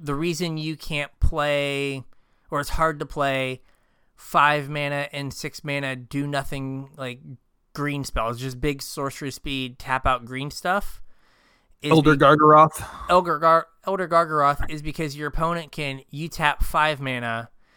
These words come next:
Speaker 1: and your opponent taps two,
Speaker 2: Mm-hmm.
Speaker 1: and they take care of,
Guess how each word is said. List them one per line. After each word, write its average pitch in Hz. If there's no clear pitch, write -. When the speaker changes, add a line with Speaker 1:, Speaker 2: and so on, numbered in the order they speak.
Speaker 1:
and 147
your 135
opponent 143
taps -
two, 117
Speaker 2:
Mm-hmm. 131
Speaker 1:
and 131
they 139
take 143
care 151
of, 123